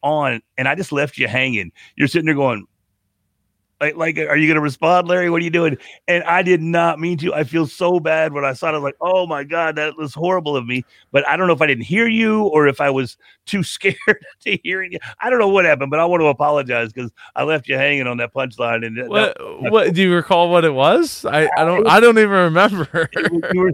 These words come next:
Speaker 1: saying something about Joe Exotic, what, if, or the Tiger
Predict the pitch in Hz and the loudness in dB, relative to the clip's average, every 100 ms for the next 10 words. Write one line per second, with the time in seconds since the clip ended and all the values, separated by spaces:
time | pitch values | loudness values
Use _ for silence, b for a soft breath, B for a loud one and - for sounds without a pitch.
0 | - 208 147 180 147 156 143 139 120 135 | 0 -4 -2 -4 -2 -2 0 0 0 -2
1 | 123 110 120 117 107 107 120 127 117 - | -2 -2 -2 0 -2 -6 -8 -6 -8 -8
2 | 131 120 113 143 175 196 | -4 -4 -2 0 2 4